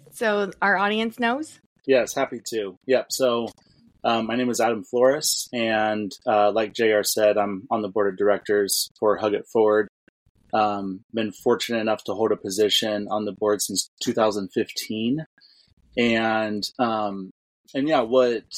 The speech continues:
Speaker 2: I think what really just comes to mind is just inspiration. Um, everything that we do is driven by being inspired by the people that we work with, the communities and the volunteers that come down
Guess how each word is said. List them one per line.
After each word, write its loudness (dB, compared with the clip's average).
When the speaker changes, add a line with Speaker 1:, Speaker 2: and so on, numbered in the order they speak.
Speaker 2:
I 0
think -2
what 2
really 4
just -4
comes -4
to -6
mind -2
is 2
just 2
inspiration. 0
Um, -2
everything 2
that -2
we -2
do 0
is -2
driven 2
by 0
being 2
inspired 0
by 0
the -6
people -4
that -2
we -4
work -2
with, 0
the -6
communities -2
and -6
the -6
volunteers 0
that -2
come -4
down -2